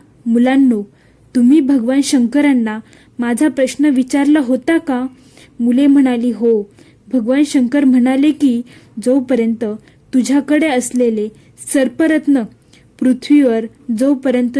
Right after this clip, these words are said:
तुम्ही तो रत्न दान करत नाही, तोपर्यंत तुमचे शरीर असेच राहील."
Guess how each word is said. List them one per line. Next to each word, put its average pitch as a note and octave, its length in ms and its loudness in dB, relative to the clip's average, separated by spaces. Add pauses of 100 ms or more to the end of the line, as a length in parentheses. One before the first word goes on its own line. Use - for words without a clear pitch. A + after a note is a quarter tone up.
(140)
तुम्ही B3+ 260 4
तो C#4 220 0
रत्न A3+ 460 -4 (340)
दान A#3+ 300 -2
करत D#4 360 0
नाही, D4 320 2 (440)
तोपर्यंत A3+ 640 -2 (460)
तुमचे B3+ 320 2
शरीर C4 300 -2 (100)
असेच D4 380 -2
राहील." C4 300 -2